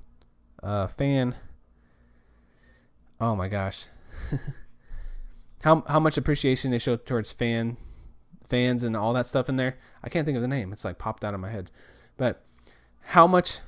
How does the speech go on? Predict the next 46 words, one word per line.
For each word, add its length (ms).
love 280
they 80
show 220
towards 280
the 80
fans 560
and, 400
uh, 300
do 160
all 180
the 80
different 420
tril-, 300
like, 280
all 200
three 200
trilogies 520
in 100
there, 240
basically. 480
It's 100
pretty 180
cool. 240
They 80
have, 160
like, 160
original 420
trilogy 340
stuff, 280
and 160
then 100
they 100
have 260
the 80
prequel 320
trilogy, 420
and 140
then 80
they 80
have 120
the 60
new 160
stuff 260
in 100
there 120
too. 240